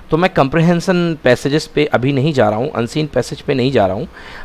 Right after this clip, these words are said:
हम कुछ easy questions आज discuss करेंगे, आइए simple type के,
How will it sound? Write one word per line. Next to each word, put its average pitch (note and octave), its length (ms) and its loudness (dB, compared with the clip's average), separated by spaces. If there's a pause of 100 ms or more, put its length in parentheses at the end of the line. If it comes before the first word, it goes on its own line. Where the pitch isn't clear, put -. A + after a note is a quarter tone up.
हम C#3+ 100 2
कुछ F#3 300 -4
easy D#3 260 0
questions D3+ 600 0
आज B2 180 4
discuss B2 420 -2
करेंगे, A2+ 380 0
आइए C3 640 4
simple F#3 400 0
type A2+ 220 2
के, G2 160 -4